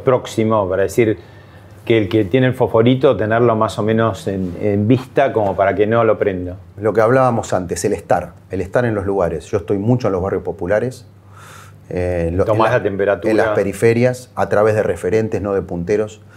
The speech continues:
Speaker 2: A mí me gusta el referente.
Speaker 1: ¿Cuál es la diferencia entre puntero y referente?
Speaker 2: Y el puntero es el que intermedia al Estado. ¿Qué te dice el puntero? Dámelo a mí,
Speaker 1: Ujú.
Speaker 2: en lo que sea, el alimento, el recurso, el
Speaker 1: Claro.
Speaker 2: apoyo, que yo me encargo con la gente. Pero eso es, es perverso, porque el Estado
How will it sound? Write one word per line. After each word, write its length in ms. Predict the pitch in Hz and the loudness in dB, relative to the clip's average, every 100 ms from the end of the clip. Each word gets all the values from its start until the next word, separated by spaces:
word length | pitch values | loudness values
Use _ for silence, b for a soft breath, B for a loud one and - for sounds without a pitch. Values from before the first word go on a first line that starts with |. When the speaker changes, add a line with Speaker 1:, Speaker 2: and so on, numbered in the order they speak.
| B | B
Speaker 2:
A 100 | 120 | 2
mí 160 | 160 | 4
me 100 | 151 | 4
gusta 300 | 135 147 135 | 4 4 4
el 40 | 117 | 4
referente. 480 | 113 - 98 85 | 2 2 -2 0
Speaker 1:
¿Cuál 140 | 117 135 | 2 4
es 60 | 113 | 4
la 80 | |
diferencia 400 | 107 104 101 92 | 2 2 -4 -4
entre 160 | 101 92 | -4 -4
puntero 400 | 85 92 101 107 | -4 -4 0 2
y 20 | |
referente? 400 | 92 95 95 92 | 0 -2 -4 2
Speaker 2:
Y 40 | 190 | 2
el 100 | 156 | 2
puntero 360 | 190 202 269 | 0 4 4
es 100 | - | 4
el 100 | 147 | 2
que 80 | 123 | 2
intermedia 460 | 117 120 120 139 127 | 2 4 4 4 4
al 80 | |
Estado. 400 | 110 - 87 87 | 2 0 -2 0
¿Qué 80 | 87 | 0
te 160 | 160 151 | 2 2
dice 200 | 151 - | 0 -2
el 60 | |
puntero? 420 | 117 110 107 151 113 | -2 -2 0 2 4
Dámelo 440 | 127 131 120 123 | 4 4 4 4
a 40 | |
mí, 420 | 135 156 160 170 170 - | 4 4 2 0 -6 -8
Speaker 1:
Ujú. 120 | 90 | -2
Speaker 2:
en 120 | 101 | 2
lo 100 | 101 | 2
que 120 | 104 | 2
sea, 340 | - 147 117 92 | 2 4 4 2
el 100 | 95 | 0
alimento, 640 | 95 98 117 120 110 104 | 0 2 2 2 2 4
el 140 | 95 87 | 2 2
recurso, 600 | 92 85 120 110 - 98 | -2 0 0 0 0 2
el 60 | |
Speaker 1:
Claro. 240 | 98 95 139 | 4 4 2
Speaker 2:
apoyo, 280 | 151 165 156 B B B | 4 2 0 B B B
que 100 | 117 | -2
yo 180 | - | 2
me 100 | 123 | 2
encargo 460 | 117 107 120 113 107 | 2 2 2 4 4
con 140 | 104 | 2
la 100 | 98 | 0
gente. 480 | 90 98 82 82 76 - | 0 -2 -2 -4 -10 -4
Pero 180 | 104 | 2
eso 220 | 175 175 147 | 2 4 4
es, 160 | 127 131 - b b b b b - - - | 4 -2 -16 b b b b b -20 -20 -12
es 160 | 87 85 - | -10 -10 -10
perverso, 540 | 87 85 147 120 98 82 | -4 0 2 2 -2 -4
porque 140 | 82 | -4
el 60 | 85 | -4
Estado 420 | - 123 123 | -2 0 2